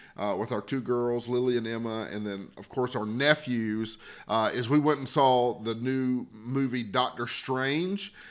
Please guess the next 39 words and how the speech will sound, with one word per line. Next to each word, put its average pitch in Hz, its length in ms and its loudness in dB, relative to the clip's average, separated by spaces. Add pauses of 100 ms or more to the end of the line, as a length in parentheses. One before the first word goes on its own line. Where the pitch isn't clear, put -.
(160)
Um, 123 640 0 (300)
what 180 200 10
did 202 140 0
you 233 60 4
think 208 260 6
about 131 300 2
that? 101 180 -4
Did 110 160 -6
you, 135 160 -2
did 113 240 -6
you 139 100 0
love 135 360 2
Doctor 143 260 6
Strange? 147 640 -2 (220)
'Cause 185 200 8
you 262 140 10
like 247 240 8
superhero 156 640 4
movies. 104 340 -2
Let 170 100 4
me 214 100 4
just 190 240 6
say 190 160 8
that. 165 340 4 (800)
We, 165 280 2
you 196 280 4
and 202 120 6
I, 160 460 6
we 175 140 4
have 214 120 6
watched 160 440 4
all 175 360 6
of 147 120 0
the 143 60 6
Marvel 147 420 2
movies 110 480 -4
together, 117 580 0 (240)
and 113 540 -4 (340)
so 127 560 4